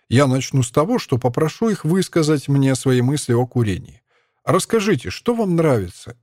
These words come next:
и что не нравится в курении. Пациенты обычно настолько потрясены тем, что вам хочется услышать список хороших вещей, связанных с курением,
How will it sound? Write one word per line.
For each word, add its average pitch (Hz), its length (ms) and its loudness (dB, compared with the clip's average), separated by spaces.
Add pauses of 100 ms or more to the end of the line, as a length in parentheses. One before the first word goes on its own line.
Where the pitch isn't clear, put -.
и - 40 0
что 202 300 0
не 139 200 2
нравится 110 520 -4
в - 60 -18
курении. - 580 -6 (680)
Пациенты 131 500 2
обычно 120 400 -2
настолько 123 580 -2
потрясены 98 680 -2
тем, 160 300 -4
что - 220 -12
вам 95 180 -10
хочется - 460 -6
услышать 123 480 -2
список - 440 -4
хороших 120 600 -2
вещей, 90 340 -4
связанных 95 480 0
с - 60 -14
курением, 110 480 -2